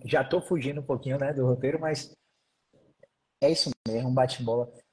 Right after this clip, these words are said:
Fala um pouquinho pro pessoal quais são os sinais que ele, eles precisam. Não, esse cara aqui precisa de um exame de imagem. Pra vocês perceberem quando o Kellerman falar que a maioria de vocês que tem dor crônica não apresentam esses sinais.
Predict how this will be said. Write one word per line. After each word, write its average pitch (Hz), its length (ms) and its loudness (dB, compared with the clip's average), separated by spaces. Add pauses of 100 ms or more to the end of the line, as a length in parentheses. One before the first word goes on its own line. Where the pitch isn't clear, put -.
(340)
Fala 247 200 8
um 247 100 2
pouquinho 165 380 0
pro 156 120 0
pessoal 156 500 -2
quais 226 260 2
são 240 220 0
os 254 100 0
sinais 127 800 -2
que - 200 -2
ele, 180 220 0 (560)
eles 170 260 2
precisam. 208 600 4
Não, 139 360 2
esse 214 300 6
cara 156 260 4
aqui - 220 0
precisa 185 560 2
de 180 100 -4
um 175 40 -4
exame 156 240 -2
de 165 100 -8
imagem. 101 320 -6 (420)
Pra 226 140 10
vocês 226 340 8 (640)
perceberem 139 520 2
quando 131 200 -2
o - 40 -4
Kellerman 127 400 0
falar 139 320 0
que - 120 -8
a 214 60 0
maioria 214 420 2
de 147 120 -2
vocês 127 340 -4
que 131 80 -8
tem 120 180 -6
dor 113 220 -6
crônica 165 400 0
não 196 540 2
apresentam 160 680 -2
esses 180 240 -8
sinais. 151 560 -8